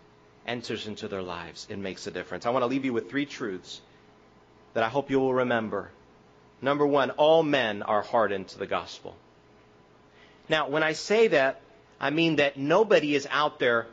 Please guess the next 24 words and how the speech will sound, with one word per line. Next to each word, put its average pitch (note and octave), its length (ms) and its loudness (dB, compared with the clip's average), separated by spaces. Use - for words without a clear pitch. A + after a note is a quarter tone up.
searching D3 560 -2
after A#2 300 -4
God. F#2 280 -4
The C3+ 60 -2
Bible G3+ 280 2
says D#3 300 0
no F3+ 440 4
man, A2+ 480 0
no D#3 300 4
one D3 260 2
seeketh E3 440 -4
after A2+ 360 -4
God. F#2 320 -2
Nobody A3 560 4
is E3+ 140 2
saying, E3+ 300 2
"Please B3+ 640 2
give G3+ 180 4
me F3+ 120 2
the D#3+ 120 4
gospel." C3+ 580 0
Anywhere B3+ 480 6
you E3 200 0
go, B2 340 2